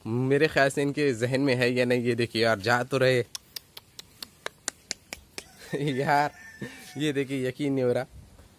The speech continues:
चले गए यार, एकदम खुशी खुशी चले गए। ये देखिए यार, वापस आ गए दो अपने कबूतर। तो ठीक है, तो इसको मैं रखता हूँ कुछ दिनों के लिए,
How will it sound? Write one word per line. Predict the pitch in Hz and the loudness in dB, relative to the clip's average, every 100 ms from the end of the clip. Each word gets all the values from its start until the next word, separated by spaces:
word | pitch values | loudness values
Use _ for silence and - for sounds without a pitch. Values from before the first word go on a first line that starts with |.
| - - | -20 -4
चले | 170 202 | -2 0
गए | 185 175 | 0 0
यार, | 151 151 151 | 2 0 0
एकदम | 151 156 160 160 | -4 -6 -8 -8
खुशी | 139 151 - 170 | -10 -12 -12 -10
खुशी | 165 - 151 | -10 -12 -10
चले | 127 120 117 | -6 -4 -2
गए। | 117 117 | 0 0
ये | 101 107 | 0 -2
देखिए | 95 92 98 90 | -2 -6 -8 -8
यार, | 92 95 | -8 -8
वापस | 92 101 - 117 | -2 -2 -2 -2
आ | 113 | -2
गए | 113 110 | -2 -4
दो | 110 123 | -2 -2
अपने | 117 117 | -2 -6
कबूतर। | 110 104 104 107 123 - _ - - - | -6 -6 -8 -8 -10 -12 _ -20 -20 -10
तो | 123 | -6
ठीक | 127 135 | -4 -2
है, | 147 - - - - | -2 -4 -16 -18 -10
तो | |
इसको | 160 - 190 | -8 -6 -6
मैं | 180 180 | -4 -6
रखता | 160 196 | -6 -6
हूँ | 185 | -6
कुछ | 170 165 | -6 -12
दिनों | 156 160 156 | -8 -6 -6
के | 143 | -6
लिए, | 143 156 | -8 -10